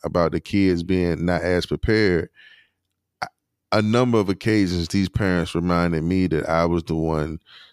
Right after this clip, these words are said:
that said that they, they was the professional. They was just a parent. And it, and I had to listen to what they were saying. They weren't making an excuse.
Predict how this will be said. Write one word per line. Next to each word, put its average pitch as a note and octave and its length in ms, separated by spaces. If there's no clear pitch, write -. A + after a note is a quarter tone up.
that D#2+ 100
said E2 400
that D#2+ 280
they, F2 120
they E2+ 80
was D#2 140
the D2+ 100
professional. D2 720
They F#2+ 140
was E2 140
just D#2 280
a - 40
parent. E2 460
And F2+ 160
it, E2+ 140
and G#2 200
I G#2 40
had A#2 200
to G2 80
listen A2+ 380
to A2+ 120
what G2 160
they F2+ 140
were D#2+ 80
saying. F2+ 520
They G#2 100
weren't G#2+ 260
making B2+ 320
an F2+ 100
excuse. D#2+ 760